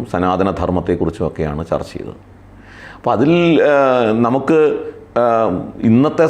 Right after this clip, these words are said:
സാഹചര്യത്തിൽ കേരളത്തിലെ ഹിന്ദു സമൂഹത്തിൽ ഈ ക്ഷേത്രങ്ങളിൽ പോകുന്നതുമായി ബന്ധപ്പെട്ട വിഷയം ചർച്ച ചെയ്യുമ്പോൾ, ആ, കാലോചിതമായ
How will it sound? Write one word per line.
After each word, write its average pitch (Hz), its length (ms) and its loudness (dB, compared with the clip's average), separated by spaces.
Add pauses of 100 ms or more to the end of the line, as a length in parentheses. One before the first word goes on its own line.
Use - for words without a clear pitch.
സാഹചര്യത്തിൽ 117 560 0 (760)
കേരളത്തിലെ 107 480 0
ഹിന്ദു 98 220 2 (100)
സമൂഹത്തിൽ 95 440 0 (560)
ഈ 92 40 2 (100)
ക്ഷേത്രങ്ങളിൽ 98 1000 -2
പോകുന്നതുമായി 90 540 2 (100)
ബന്ധപ്പെട്ട 80 420 -4 (200)
വിഷയം 76 280 -4 (220)
ചർച്ച 73 260 -6
ചെയ്യുമ്പോൾ, 67 320 -6 (920)
ആ, - 20 0 (580)
കാലോചിതമായ 147 760 0